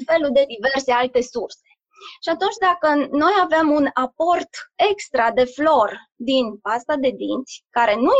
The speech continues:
este de neglijat, putem să depășim acea doză benefică și să trecem în doza toxică. Iar dacă avem exces de flor în organism,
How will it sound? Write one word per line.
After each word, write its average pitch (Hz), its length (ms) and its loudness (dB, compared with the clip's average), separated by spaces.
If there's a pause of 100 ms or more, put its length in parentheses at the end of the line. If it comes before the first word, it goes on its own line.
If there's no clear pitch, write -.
este 254 240 0
de 233 120 0
neglijat, 254 720 0 (300)
putem 330 260 2
să 403 180 -2
depășim 285 560 0
acea 262 480 0
doză 247 680 2
benefică 220 680 -2 (140)
și 349 180 -8
să 302 140 -4
trecem 294 380 -2
în 247 120 0
doza 247 280 0
toxică. - 500 -8
Iar 226 180 0
dacă 226 180 -2
avem 254 300 2
exces 302 380 0
de 254 120 2
flor 269 280 0
în 254 120 2
organism, 226 580 -2